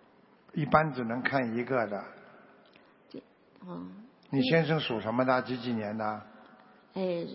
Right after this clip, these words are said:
Speaker 2: 属猪。
Speaker 1: 过去很好，现在差很多了。
Speaker 2: 嗯。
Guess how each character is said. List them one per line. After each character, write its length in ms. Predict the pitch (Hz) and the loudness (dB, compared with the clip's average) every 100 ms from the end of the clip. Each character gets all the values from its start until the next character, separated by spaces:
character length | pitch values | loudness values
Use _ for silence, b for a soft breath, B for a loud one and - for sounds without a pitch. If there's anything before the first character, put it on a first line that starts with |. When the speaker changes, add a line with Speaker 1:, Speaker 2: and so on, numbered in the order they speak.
| - - - - | -14 -18 -20 -20
Speaker 2:
属 200 | - 185 | -8 -8
猪。 380 | 170 226 240 247 240 - - - - - - 240 _ _ _ _ _ _ _ _ _ _ _ _ _ | -4 2 2 2 -4 -16 -20 -20 -20 -20 -20 -20 _ _ _ _ _ _ _ _ _ _ _ _ _
Speaker 1:
过 160 | 156 143 | 2 2
去 200 | 151 131 | 0 -2
很 200 | 120 127 | -2 -4
好， 840 | 104 104 101 - - - - - - | 0 2 2 -2 -16 -20 -20 -18 -8
现 180 | 139 131 | -6 -4
在 120 | 123 | -4
差 200 | - 123 | -2 -4
很 220 | 117 107 98 | -4 -8 -8
多 200 | 113 110 | -6 -6
了。 160 | 101 - - - _ _ | -10 -16 -20 -20 _ _
Speaker 2:
嗯。 180 | 180 | -14